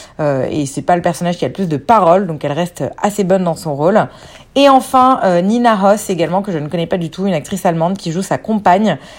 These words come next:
et qui complète très bien ce trio de femmes fortes. Voilà, c'était un,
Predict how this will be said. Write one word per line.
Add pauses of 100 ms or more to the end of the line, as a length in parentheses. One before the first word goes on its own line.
(140)
et
qui
complète
très
bien
ce
trio
de
femmes
fortes. (760)
Voilà,
c'était
un,